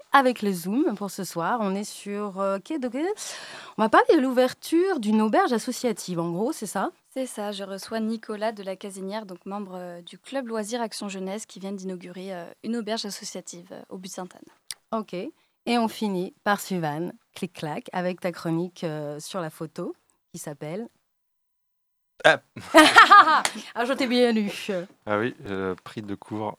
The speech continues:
Speaker 3: euh, fermez les yeux, euh, écoutez la photo. Et, euh, j'étais à deux doigts, moi je reviens de ce week-end, j'étais, euh, j'étais dans, dans les Deux-Sèvres,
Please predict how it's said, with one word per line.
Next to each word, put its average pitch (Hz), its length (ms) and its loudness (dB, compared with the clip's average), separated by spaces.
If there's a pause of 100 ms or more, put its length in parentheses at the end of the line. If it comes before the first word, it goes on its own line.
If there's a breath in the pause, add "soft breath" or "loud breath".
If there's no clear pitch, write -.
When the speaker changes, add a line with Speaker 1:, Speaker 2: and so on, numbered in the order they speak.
Speaker 3:
euh, 95 240 0
fermez 98 440 0
les 95 240 -6
yeux, 104 220 -2 (160)
euh, 92 220 -6
écoutez - 360 -8
la 95 100 0
photo. 98 380 -8 (800 loud breath)
Et, 110 160 4
euh, 110 100 8
j'étais 110 240 2
à 139 40 6
deux 139 100 -2
doigts, 147 280 4
moi 135 160 4
je 123 100 -2
reviens 117 220 0
de 110 220 -2
ce - 120 -14
week-end, 131 260 -8
j'étais, 120 260 -10
euh, 92 760 -4 (380)
j'étais - 240 -10
dans, 92 200 -2
dans 92 140 0
les 95 60 2
Deux-Sèvres, 98 580 -2